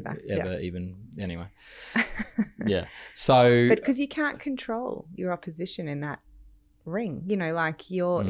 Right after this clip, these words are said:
Speaker 2: Mm.
Speaker 1: you're in a ring where the rules are loose, the risk that you're gonna be
Speaker 2: Yeah.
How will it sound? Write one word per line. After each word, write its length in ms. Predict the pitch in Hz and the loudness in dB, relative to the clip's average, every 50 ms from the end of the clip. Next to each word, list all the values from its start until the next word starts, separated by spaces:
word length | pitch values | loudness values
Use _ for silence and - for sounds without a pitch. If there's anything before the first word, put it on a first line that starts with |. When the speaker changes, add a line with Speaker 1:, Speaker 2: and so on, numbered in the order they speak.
| 190 190 | 0 0
Speaker 2:
Mm. 80 | 190 185 | 0 0
Speaker 1:
you're 360 | 190 196 208 208 214 220 214 | 0 0 0 0 0 0 -2
in 200 | - - 190 180 | -2 -4 -4 -4
a 240 | 170 165 160 147 - _ _ _ _ _ _ _ _ _ - | -4 -4 -6 -8 -10 _ _ _ _ _ _ _ _ _ -12
ring 400 | 170 165 170 170 170 170 170 165 | -6 -4 -2 -2 -2 -4 -4 -4
where 540 | 160 156 151 151 151 151 151 151 156 165 - _ _ _ _ _ _ _ _ _ _ _ _ _ - | -2 -2 -2 -2 -2 -4 -4 -6 -8 -12 -16 _ _ _ _ _ _ _ _ _ _ _ _ _ -8
the 100 | - 156 | -6 -6
rules 400 | 151 160 165 175 180 180 175 - | -2 0 0 2 2 0 -2 -4
are 60 | 143 | -6
loose, 680 | 131 127 151 202 208 - - 208 202 - - - - - _ _ _ _ _ _ _ _ _ _ _ _ _ _ _ _ _ _ _ _ _ _ _ _ _ - | -6 -4 -2 -2 -2 -2 -2 -6 -6 -6 -6 -6 -6 -6 _ _ _ _ _ _ _ _ _ _ _ _ _ _ _ _ _ _ _ _ _ _ _ _ _ -10
the 120 | - 156 | -8 -8
risk 400 | 147 165 240 330 - - - - | -4 -2 -2 -2 -2 -4 -8 -6
that 140 | - - - | -8 -8 -6
you're 180 | - 170 175 170 | -2 -2 -2 -2
gonna 240 | - 165 156 156 147 | -2 -2 -4 -4 -4
be 440 | 147 147 143 135 131 - - - _ _ _ _ _ _ _ _ _ _ _ _ _ _ _ _ _ _ - | -2 -2 -4 -4 -4 -8 -10 -14 _ _ _ _ _ _ _ _ _ _ _ _ _ _ _ _ _ _ 4
Speaker 2:
Yeah. 500 | 139 131 131 127 120 110 98 90 87 | 8 10 10 10 10 8 6 4 0